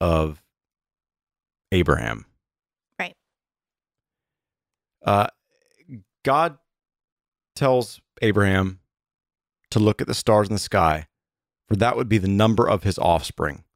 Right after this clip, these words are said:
Speaker 1: Abraham and Sarah waited fifteen years before God renewed his promise, and ten more years before the promise was fulfilled, and Sarah bore a son, Isaac.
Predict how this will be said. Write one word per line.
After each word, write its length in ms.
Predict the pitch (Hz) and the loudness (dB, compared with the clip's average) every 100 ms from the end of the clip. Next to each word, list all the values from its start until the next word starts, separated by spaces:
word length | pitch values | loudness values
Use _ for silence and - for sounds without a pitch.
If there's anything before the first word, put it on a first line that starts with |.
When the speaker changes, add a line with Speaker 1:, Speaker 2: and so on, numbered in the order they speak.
| _ _ _ _ _ _ _ _ | _ _ _ _ _ _ _ _
Speaker 1:
Abraham 360 | 131 147 151 190 | 0 2 2 0
and 80 | 156 | 0
Sarah 280 | 147 143 | 2 2
waited 260 | 104 101 101 | 2 -2 -6
fifteen 640 | - - 160 - 151 139 120 | -4 0 0 0 0 2 4
years 300 | 113 104 87 | 2 0 -2
before 320 | 104 - 104 | -4 0 0
God 340 | 85 101 98 | 2 2 2
renewed 520 | 95 95 95 101 101 | 2 2 2 2 2
his 200 | 87 87 | -2 -8
promise, 500 | - - 98 73 - - - - | -6 0 0 0 -6 -14 -16 0
and 180 | 117 | 0
ten 340 | - - 160 156 | 0 -2 2 2
more 280 | 127 202 202 | 4 2 2
years 460 | 101 80 87 - - _ _ _ _ - | 0 -4 -4 -10 -14 _ _ _ _ -6
before 340 | 120 151 170 | 0 2 2
the 80 | 156 | 2
promise 420 | - 113 117 - | 2 2 2 -2
was 140 | 127 | -6
fulfilled, 520 | - 120 - 147 98 - | -8 -12 0 2 2 0
and 120 | 123 | -2
Sarah 440 | 113 127 127 127 127 _ _ _ | -2 0 2 0 -2 _ _ _
bore 240 | 120 120 - | 0 2 2
a 80 | 107 | -4
son, 460 | - 101 90 87 - _ _ | 0 0 2 -2 -8 _ _
Isaac. 500 | 92 107 85 78 - | 0 0 -2 -8 -16